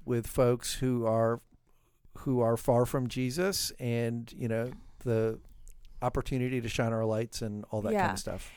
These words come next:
Speaker 2: And that should hopefully be encouraging to those of you who are followers of Jesus in inviting people,
Speaker 1: Yes.
Speaker 2: your friends, your family, your neighbors,
Speaker 1: Yep.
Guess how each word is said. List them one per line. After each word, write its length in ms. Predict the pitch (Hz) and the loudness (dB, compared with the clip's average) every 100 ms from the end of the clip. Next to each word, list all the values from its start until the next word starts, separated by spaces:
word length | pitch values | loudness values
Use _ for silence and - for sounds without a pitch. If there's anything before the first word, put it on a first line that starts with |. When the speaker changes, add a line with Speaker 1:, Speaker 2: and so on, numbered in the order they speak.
| - | 2
Speaker 2:
And 120 | 269 | 6
that 140 | 285 330 | 6 6
should 280 | 320 262 - | 4 0 -2
hopefully 440 | 233 269 277 240 220 | 4 4 6 4 6
be 180 | 196 185 | 4 2
encouraging 640 | 185 - 202 202 185 180 | 0 0 2 4 2 -2
to 120 | 180 185 | -2 2
those 280 | 180 185 185 | 4 4 2
of 80 | 175 | 2
you 180 | 175 | 2
who 240 | 180 190 180 - | 4 2 2 6
are 240 | 185 226 | 6 6
followers 520 | 226 185 170 170 175 | 6 6 6 4 0
of 100 | 180 | -2
Jesus 440 | 170 170 170 175 - | 2 2 2 0 2
in 120 | 185 | 2
inviting 640 | 185 180 165 185 202 196 190 | 2 0 4 6 6 2 0
people, 600 | 208 180 - 170 170 190 | 0 2 4 6 8 4
Speaker 1:
Yes. 100 | 180 | 4
Speaker 2:
your 260 | 196 208 | 6 6
friends, 520 | 208 208 185 185 190 185 | 4 2 2 2 0 2
your 200 | 180 208 | 2 2
family, 520 | - 180 175 180 180 | 0 0 0 -2 -2
your 200 | 175 185 | 0 0
neighbors, 720 | 196 180 180 175 175 185 202 | 0 2 4 4 4 2 4
Speaker 1:
Yep. 180 | 139 | 4